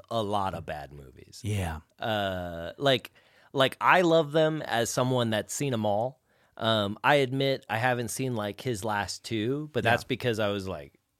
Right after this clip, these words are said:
Speaker 1: "This was after you're a governor. What, what, what do you, what do you got right
Speaker 2: What
Speaker 1: now?"
Speaker 2: were his last two? It was, like, something where he, like, uh
Speaker 1: Well, okay. Well, now that you're calling me out,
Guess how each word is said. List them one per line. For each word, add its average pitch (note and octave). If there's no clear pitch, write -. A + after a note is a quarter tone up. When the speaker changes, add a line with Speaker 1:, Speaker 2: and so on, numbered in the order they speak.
Speaker 1:
"This D3
was C#3+
after A2+
you're D3+
a D#3
governor. B2+
What, D3
what, D#3+
what D3+
do F3
you, C#3+
what D3+
do D3+
you C#3
got G2
right G2
Speaker 2:
What D#3+
Speaker 1:
now?" G#3+
Speaker 2:
were B3
his G3+
last F#3+
two? D3+
It B2+
was, C3
like, B2+
something C#3
where B2
he, B2
like, -
uh C2
Speaker 1:
Well, F#3+
okay. A2
Well, E3+
now E3
that F3
you're C#3
calling C3
me A2+
out, A2+